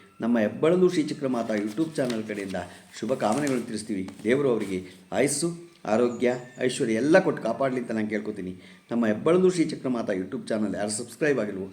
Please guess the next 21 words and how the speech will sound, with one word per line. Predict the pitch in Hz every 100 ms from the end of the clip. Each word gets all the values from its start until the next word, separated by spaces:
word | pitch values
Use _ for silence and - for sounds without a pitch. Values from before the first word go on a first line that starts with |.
| - - -
ದಯಮಾಡಿ | 98 110 107
ಸಬ್ಸ್ಕ್ರೈಬ್ | - 104 - 156 131
ಆಗಿ, | 104 98 98 - -
ಲೈಕ್ | 113 143 -
ಕೊಡಿ. | 104 104 104 - - -
ಇದು | 110
ನಿಮ್ಮದೇ | 110 123 156 190
ಚಾನಲ್ | 185 131 127 117
ಆಗಿರೋದ್ರಿಂದ | 110 104 98 101
ನಮ್ಮ | 101 104
ಲಿಂಕನ್ನು | 110 127 120
ಬೇರೆ | 98 107 127
ಗ್ರೂಪ್‌ಗಳಿಗೆ | 117 - 98 90
ಫಾರ್ವರ್ಡ್ | 92 113 127 110
ಮಾಡಿ. | 95 90 85 - - -
ಈ | 117
ಗುರುಚರಿತ್ರೆಯನ್ನು | 113 139 147 139 139 127 110
ಯಾರು | 95 104 101
ಹೇಳ್ತಿರೋ, | 120 139 123 104 - - - _ -
ಕೇಳ್ತಿರೋ | 147 180 175 120 98 - - _ -
ಅವರಿಗೆ | 98 107 101 90 -